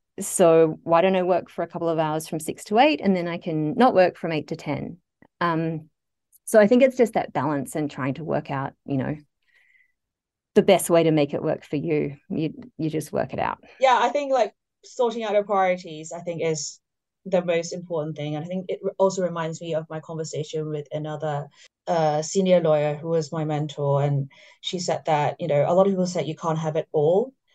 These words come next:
Speaker 2: but it's not exactly true. You can't have it all, all at the same time, but if you prioritize certain things, you actually can,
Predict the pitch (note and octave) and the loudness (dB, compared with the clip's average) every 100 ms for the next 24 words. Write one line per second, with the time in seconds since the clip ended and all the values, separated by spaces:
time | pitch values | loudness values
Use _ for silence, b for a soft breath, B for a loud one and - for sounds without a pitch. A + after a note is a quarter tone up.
0 | _ _ _ E3+ D3+ E3+ E3+ F#3+ F#3 E3+ | _ _ _ 0 2 -2 0 0 0 -2
1 | D#3+ D#3 D#3 E3 D#3+ - F3 D#3+ D3 C#3 | 0 0 -2 -6 -8 -4 0 2 0 -2
2 | F3 F3+ A3+ A3+ G3+ F#3 - F3 E3+ - | -8 -4 -2 0 2 2 4 4 4 2
3 | E3 C#3+ C#3+ D#3 D3+ C#3+ D3+ D3 D3 D3 | -2 -4 -6 -6 -4 -4 -4 -4 -4 -4
4 | C#3 - D#3+ - _ _ _ _ _ _ | -4 -6 -8 -8 _ _ _ _ _ _
5 | - F3+ F#3 F3 E3+ b b b _ _ | -6 0 2 2 -2 b b b _ _
6 | G#3 F#3 F3+ F3+ D#3+ D#3 E3+ D3+ D#3+ D3+ | 4 6 6 4 0 0 -2 -2 -2 -4
7 | D3 D#3 D#3+ D#3 D#3+ D3+ E3 D3+ | -2 -2 -2 -4 -8 -6 -6 -6